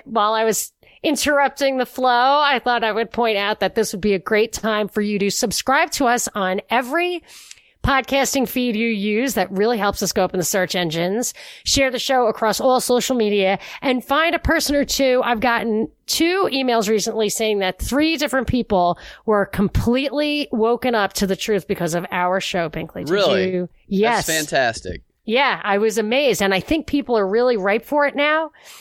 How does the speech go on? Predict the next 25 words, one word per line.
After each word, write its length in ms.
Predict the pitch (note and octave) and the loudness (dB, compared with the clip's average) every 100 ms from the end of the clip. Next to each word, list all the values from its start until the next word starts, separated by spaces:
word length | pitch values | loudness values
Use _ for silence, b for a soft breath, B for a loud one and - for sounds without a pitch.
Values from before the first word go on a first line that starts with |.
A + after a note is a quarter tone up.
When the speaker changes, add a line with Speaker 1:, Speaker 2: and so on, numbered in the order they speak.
| B _ _ _ - - A#3 | B _ _ _ -16 -4 -2
Speaker 1:
because 400 | A#3 A#3+ G#3 - - | 0 0 0 -2 -2
they 140 | A#3 | 0
used 440 | A#3 B3+ C4 B3 C4 | 0 -2 -4 -4 -4
to 60 | |
think 220 | - B3+ | -2 0
that 80 | A#3+ | 0
I 160 | A3 A3+ | 0 0
went 240 | A3 A3+ | 0 0
a 60 | A3+ | 0
little 220 | A3 A3 | 0 -2
too 200 | - A#3 | -2 -4
far 520 | - G#3+ G3 A#3 C4 B B B | -2 2 2 2 0 B B B
with, 200 | A#3+ G3+ | -2 0
like, 200 | A3+ F#3+ C#4 | 2 2 2
"Oh, 160 | C#4 | 2
this 160 | B3+ C4 | 2 -2
is 140 | A3+ | -2
fake, 220 | B3+ A#3 | 0 0
that's 220 | A3+ A3 - | 0 -2 0
fake." 220 | A#3 A#3+ | 0 0
And 120 | G#3+ | 0
now 220 | A3+ A3+ | 0 0
they're 140 | A3 G3 | 0 -2
like, 220 | F3 - | -2 -2
"Okay. 440 | G#3+ F#3 F3 - | -2 0 -4 -6